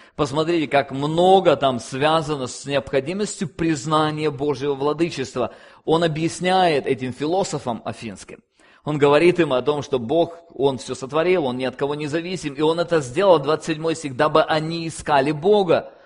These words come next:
То есть у Него есть план для этих людей. Он определяет смысл их жизни. Тридцатый стих, он начинает, говорит: "Итак, оставляя времена неведения, Бог ныне повелевает людям всем повсюду покаяться". То есть вот эта ключевая отправная точка.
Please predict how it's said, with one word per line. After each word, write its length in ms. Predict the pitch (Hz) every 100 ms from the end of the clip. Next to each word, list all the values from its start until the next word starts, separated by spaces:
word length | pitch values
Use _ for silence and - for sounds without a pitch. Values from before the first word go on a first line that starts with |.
| _ _ -
То 60 |
есть 220 | 147 -
у 60 | 160
Него 400 | 151 151 185 202
есть 680 | 175 139 180 165 - - -
план 420 | 165 196 190 165
для 280 | 143 127 117
этих 260 | - 104
людей. 460 | 120 110 110 104 -
Он 260 | 190 240 247
определяет 720 | - 175 156 143 127 113 110
смысл 420 | 131 123 - 110
их 80 | 92
жизни. 520 | 104 95 92 101 87 _ _ _ _ _
Тридцатый 480 | 143 - 170 170 160
стих, 260 | - 160
он 120 | 151 151
начинает, 500 | 143 156 156 160 147
говорит: 340 | 151 165 165
"Итак, 320 | 175 180 175 147
оставляя 500 | - 156 160 175 165
времена 340 | 160 156 160
неведения, 540 | 165 151 165 165 165
Бог 300 | 147 156 -
ныне 240 | 156 170 165
повелевает 600 | 151 156 156 165 165 160
людям 280 | 170 160 156
всем 300 | - 175 165
повсюду 500 | 160 - 175 170 147
покаяться". 680 | 151 165 156 127 - 110 - - - _
То 80 | 180
есть 140 | 170
вот 140 | 165 262
эта 140 | 262
ключевая 640 | 262 202 - 214 262 277 247
отправная 800 | 190 - 196 196 170 247 269
точка. 520 | 254 214 196 - 190